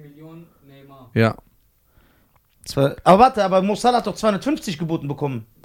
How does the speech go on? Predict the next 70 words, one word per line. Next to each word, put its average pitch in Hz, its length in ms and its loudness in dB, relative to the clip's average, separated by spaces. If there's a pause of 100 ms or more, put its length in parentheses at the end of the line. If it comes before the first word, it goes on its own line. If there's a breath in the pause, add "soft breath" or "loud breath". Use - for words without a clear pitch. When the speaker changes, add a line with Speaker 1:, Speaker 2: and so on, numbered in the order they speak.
(120)
Speaker 1:
Bekommen, - 340 -20
aber 127 220 -20
noch 131 160 -20
nicht - 100 -20
angenommen. 165 440 -20
Speaker 3:
Ach 170 80 2
so, 185 100 2
stimmt, 233 200 4
das 190 80 2
ist - 80 0
ja 175 60 6
gar 160 80 2
nicht 139 80 0
Speaker 1:
Ja. 156 80 0
Speaker 3:
angenommen. 127 240 -4
Ja, 151 80 6
genau, 196 220 6
das 180 160 2
ist 208 180 0
ja 214 100 4
nur 214 100 2
angeboten 165 380 0
worden. 131 180 -6
Ja, 147 100 -6
stimmt, 135 240 -12
stimmt, 117 200 -10
stimmt. - 240 -4
Speaker 2:
Ja. 143 260 8 (920 loud breath)
Speaker 3:
Äh, 196 360 6 (260)
<clears throat> - 0 -
wird 214 480 0
Speaker 2:
Und 151 80 -6
die, 269 200 4
Speaker 3:
das, - 160 2 (100)
äh, 190 280 8
Speaker 2:
du 151 60 6
musst 185 140 4
ja 202 120 6
sehen, 170 200 0
eine 147 120 2
Mannschaft 175 360 -2
ist 143 100 -4
ja 143 140 4
wie 180 200 -2
Einnahmen, 135 360 2
Ausgaben, 147 440 0
wie 127 60 -2
ich 131 100 -4
das 123 180 -2
letztens 127 340 -2
Speaker 3:
Ja. 123 80 0
Speaker 2:
erklärt 127 340 4
hab, 113 160 0
wo, 107 280 2
äh, 98 360 2
die 98 140 -8
Frau 113 240 2
ja 139 100 2
da 127 160 0
war. 135 120 4
Speaker 3:
Ja. 139 160 4 (300 soft breath)
Speaker 2:
Die, 110 200 0
äh, 101 720 0
Einnahmen, 120 300 2
Ausgaben 113 340 0
wie 117 100 6
bei 110 100 4
einer 104 160 2
Regierung. 127 500 0
Speaker 3:
Ja. 123 240 2